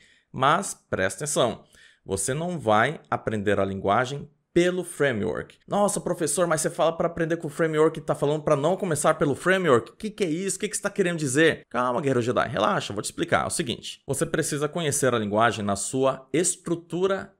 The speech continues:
nativa, na sua raiz, no cerne da sua estrutura mesmo, e aí depois aprender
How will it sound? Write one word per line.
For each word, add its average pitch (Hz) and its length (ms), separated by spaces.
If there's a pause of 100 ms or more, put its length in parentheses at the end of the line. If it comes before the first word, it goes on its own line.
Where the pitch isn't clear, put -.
nativa, 139 840
na 110 140
sua 131 220
raiz, 127 600 (220)
no 104 80
cerne 135 640
da 98 100
sua 98 220
estrutura 101 440
mesmo, 127 360 (260)
e - 60
aí 165 100
depois 180 680
aprender 147 680